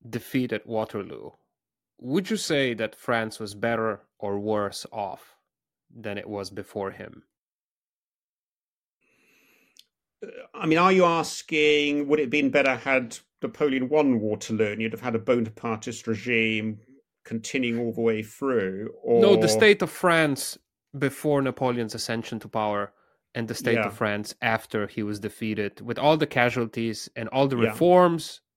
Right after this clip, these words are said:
Speaker 1: um,
Speaker 2: Yeah.
Speaker 1: how does it
Speaker 2: Yeah.
Speaker 1: balance out?
Speaker 2: I mean, I think you can look at that, uh, uh, at a kind of institutional level, um, uh, and then at a sort of, like, a political level.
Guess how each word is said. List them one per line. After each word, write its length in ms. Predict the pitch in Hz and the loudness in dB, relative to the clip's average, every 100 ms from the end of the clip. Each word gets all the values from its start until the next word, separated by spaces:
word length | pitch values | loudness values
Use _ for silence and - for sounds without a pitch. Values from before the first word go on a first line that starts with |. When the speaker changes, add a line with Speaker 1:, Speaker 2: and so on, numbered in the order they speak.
| _ 123 | _ -6
Speaker 1:
um, 320 | 120 117 120 | -2 0 0
Speaker 2:
Yeah. 180 | 110 110 _ _ | -2 -6 _ _
Speaker 1:
how 220 | - 143 | 2 2
does 160 | 139 123 | 2 0
it 40 | |
Speaker 2:
Yeah. 80 | 113 | 2
Speaker 1:
balance 380 | 113 107 110 - | 2 2 -2 0
out? 260 | 107 101 - | 0 -2 -2
Speaker 2:
I 80 | 165 | 0
mean, 160 | 175 | 0
I 60 | 165 | 0
think 260 | - - | -4 -6
you 60 | 208 | -6
can 180 | 190 190 | -2 -2
look 160 | 175 | 0
at 140 | 180 151 | -4 -2
that, 320 | 147 147 - _ - | 0 0 -4 _ -2
uh, 40 | |
uh, 300 | 156 143 147 147 | -2 0 -4 -2
at 100 | 156 | -4
a 60 | |
kind 240 | 156 180 160 | -4 -2 0
of 60 | |
institutional 840 | 160 - - - 202 180 - 117 110 | 0 -4 -12 -4 -4 -4 -4 -2 0
level, 480 | 101 95 127 - _ _ _ _ _ | 0 -2 -6 -8 _ _ _ _ _
um, 560 | 131 120 120 120 127 131 _ _ _ | 0 2 2 0 -4 -8 _ _ _
uh, 200 | 143 127 135 | -2 0 2
and 200 | 131 135 | 2 4
then 160 | 131 | 4
at 100 | 127 | 2
a 60 | 131 | -2
sort 160 | - | -6
of, 40 | 127 | -4
like, 180 | 123 131 | -4 -4
a 40 | |
political 480 | 113 135 135 117 107 | -6 -6 -6 -6 -6
level. 440 | 98 92 98 95 | -6 -6 -8 -10